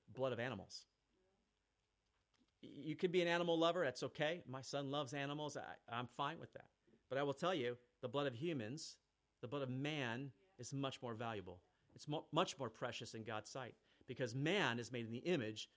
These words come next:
of God. So any human sacrifice, human blood, would be way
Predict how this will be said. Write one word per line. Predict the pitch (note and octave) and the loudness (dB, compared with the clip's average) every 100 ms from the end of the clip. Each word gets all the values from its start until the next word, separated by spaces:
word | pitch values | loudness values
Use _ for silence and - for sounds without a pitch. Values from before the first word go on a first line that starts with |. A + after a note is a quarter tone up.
| _ - | _ -12
of | A2+ | -4
God. | C#3+ A#2+ - _ _ _ _ - _ _ _ _ _ _ _ _ - - _ _ | -2 -2 -6 _ _ _ _ -20 _ _ _ _ _ _ _ _ -20 -20 _ _
So | G3+ | 6
any | A3+ G#3+ B3 D#3 | 10 10 10 6
human | B2 G#3+ A3 A#3 F3+ C3+ C3+ - - | 4 6 8 10 10 8 2 -6 -6
sacrifice, | - D#3 C3+ C3 - A#2+ B2 - | 4 6 6 4 0 2 2 -2
human | - F3+ G3 D3 C#3 | 2 6 6 6 4
blood, | B2+ D3 E3 C#3 B2 E3+ G3+ - _ _ | 4 6 8 8 6 2 -2 -10 _ _
would | C#3 | 4
be | D3 | 6
way | D3 D3+ F3+ E3+ D#3 | 6 8 10 10 8